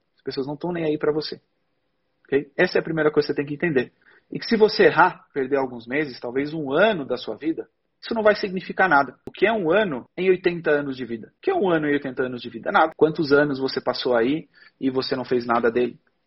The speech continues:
Então, pelo menos, você tá tentando alguma coisa nova. Esse é um ponto importante. Eu vejo que muitas vezes a galera fica aí, "Não sei se eu vou ser gestor de tráfego, não sei se eu vou avançar, não sei se eu vou estudar, não sei, não." Meu, você não sabe até quando. Até quando você vai ficar nesse negócio aí? Não sei, não sei, não sei, não sei, não sei.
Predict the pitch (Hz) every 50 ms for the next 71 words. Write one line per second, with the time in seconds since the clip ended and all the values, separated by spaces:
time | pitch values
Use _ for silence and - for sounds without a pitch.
0 | _ _ - 120 117 143 131 127 123 120 120 131 151 151 160 170 - 214 - 202
1 | - 196 175 170 151 135 123 123 127 117 - 123 110 120 110 110 - - 208 -
2 | _ - 185 - - - 160 - 156 - 147 - 139 135 - 127 110 101 - -
3 | - - 160 180 180 170 - 160 165 175 196 185 170 170 170 170 160 160 165 165
4 | - - 175 170 131 - - _ _ _ - 156 156 156 - 185 185 - 170 165
5 | 160 - 170 151 156 151 - 151 147 - - - - 127 135 143 - - 139 131
6 | 123 - 151 139 - 143 127 135 131 127 123 123 117 - - - 117 120 127 123
7 | 123 123 127 123 - 131 123 - 131 120 127 123 - - - 120 117 120 127 127
8 | 131 - - 123 131 135 131 131 123 _ _ _ _ _ _ _ - - - 208
9 | - - - - _ _ _ _ _ _ - - - 226 208 - 214 214 - -
10 | 214 214 214 214 233 226 - - 180 147 127 113 104 - _ _ - - - -
11 | 370 - - - 220 202 196 175 147 - 147 147 139 - - - 139 135 131 127
12 | - - 127 127 120 120 117 117 - - 107 107 110 160 170 - - 170 160 151
13 | - - 147 135 135 - - 123 120 - - - - - - - - 165